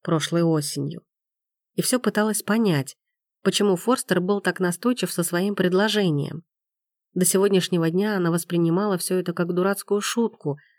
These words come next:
как его уязвленную гордость. Он всего лишь хотел выиграть пари у сеньора Грасса. Она и предположить не могла, что ему и в самом деле был так необходим брак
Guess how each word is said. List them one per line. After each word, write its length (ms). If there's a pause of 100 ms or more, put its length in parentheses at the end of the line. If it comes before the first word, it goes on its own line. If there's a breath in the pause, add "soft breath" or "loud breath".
(200 soft breath)
как 220
его 220
уязвленную 720
гордость. 640 (560)
Он 160
всего 260
лишь 160
хотел 320
выиграть 460
пари 260
у 80
сеньора 440
Грасса. 640 (800)
Она 280
и 40
предположить 720
не 120
могла, 360
что 200
ему 240
и 100
в 60
самом 340
деле 280
был 220
так 200
необходим 580
брак 200